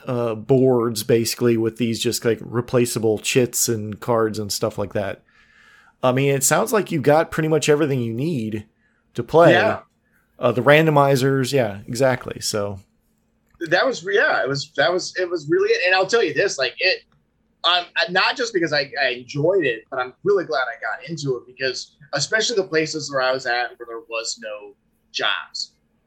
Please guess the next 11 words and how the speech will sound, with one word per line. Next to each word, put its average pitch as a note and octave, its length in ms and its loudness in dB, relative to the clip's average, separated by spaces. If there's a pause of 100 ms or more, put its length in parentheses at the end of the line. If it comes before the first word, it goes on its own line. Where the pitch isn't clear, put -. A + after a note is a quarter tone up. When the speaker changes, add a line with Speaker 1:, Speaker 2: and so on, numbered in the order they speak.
(200)
Speaker 2:
just F#3+ 280 0
to D#3+ 60 -2
be C#3 120 -4
able B2+ 140 0
to - 80 -4
have A#2+ 220 -2
something C3+ 540 -4
to - 80 -20 (140)
do A#2 420 -2
all G#2 320 -4
day F2 200 -14